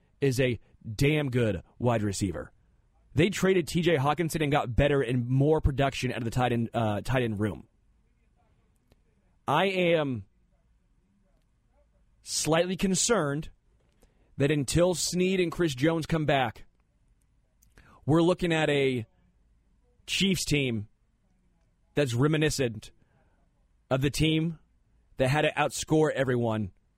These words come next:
forty-two to thirty-five. You're looking at a Chiefs team that might be having to have games like they played against the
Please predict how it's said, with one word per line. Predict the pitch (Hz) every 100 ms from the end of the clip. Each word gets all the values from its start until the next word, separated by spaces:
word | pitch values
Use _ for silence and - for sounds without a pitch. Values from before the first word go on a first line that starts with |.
| _ _ _ _ _ _
forty-two | - 156 156 139 151
to | 143
thirty-five. | 139 135 120 104 - - - _ _ _ _ _ _ _ _
You're | 127 151
looking | 165 180
at | 165
a |
Chiefs | 151 180 160
team | - 160 147 123 - _ _ _ _ _ _ _ _ _ _ _ _ _ _ _ _ _ -
that | 143
might | 151 156
be | 151
having | 143 151 147 143
to | 147
have | 139 143 139 135
games | 139 151 156 151
like | 143
they | 147
played | 143 147
against | 143 143 -
the | 139 135 127